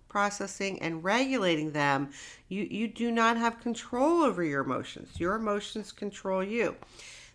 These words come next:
This will help you in every area of life, I promise you. To support you in developing strong emotional abilities,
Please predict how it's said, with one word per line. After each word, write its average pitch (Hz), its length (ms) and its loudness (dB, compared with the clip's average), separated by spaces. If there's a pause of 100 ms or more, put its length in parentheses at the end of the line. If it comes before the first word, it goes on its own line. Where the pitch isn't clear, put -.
(120)
This 226 360 0
will 339 200 2
help 208 380 2
you 196 160 2
in 165 180 0 (160)
every 196 580 2
area 175 440 2
of 151 280 -4
life, 147 600 0
I 143 180 0
promise 185 760 2
you. - 220 -8 (680)
To 170 120 0
support - 680 2
you 170 320 4
in 160 160 -2
developing 170 1120 2
strong 185 640 2
emotional 165 640 0
abilities, 175 680 0